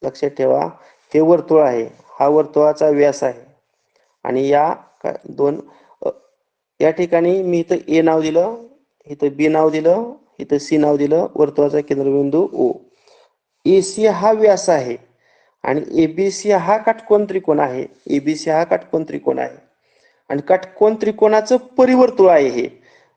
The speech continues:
त्रिकोणाच्या तिन्ही शिरोबिंदूतून जाणाऱ्या वर्तुळाला त्रिकोणाचे परिवर्तुळ म्हणतात. मग या ठिकाणी कंस एबीसी हे अर्धवर्तुळ झालं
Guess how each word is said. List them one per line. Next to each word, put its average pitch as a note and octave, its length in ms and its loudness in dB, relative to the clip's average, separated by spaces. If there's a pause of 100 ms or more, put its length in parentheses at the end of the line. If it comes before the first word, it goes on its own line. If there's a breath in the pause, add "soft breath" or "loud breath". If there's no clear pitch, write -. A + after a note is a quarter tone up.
(120)
त्रिकोणाच्या F#3+ 560 2
तिन्ही G3+ 320 -2
शिरोबिंदूतून G3 680 0
जाणाऱ्या F3+ 380 4
वर्तुळाला F3 500 2
त्रिकोणाचे F3 540 -2
परिवर्तुळ D#3 580 0
म्हणतात. C3+ 320 -4 (720 soft breath)
मग F#3 140 4
या G#3 160 6
ठिकाणी G3+ 600 2 (400)
कंस A3 460 2
एबीसी G#3 540 0
हे A3 100 6
अर्धवर्तुळ G#3 720 4
झालं A#2+ 280 0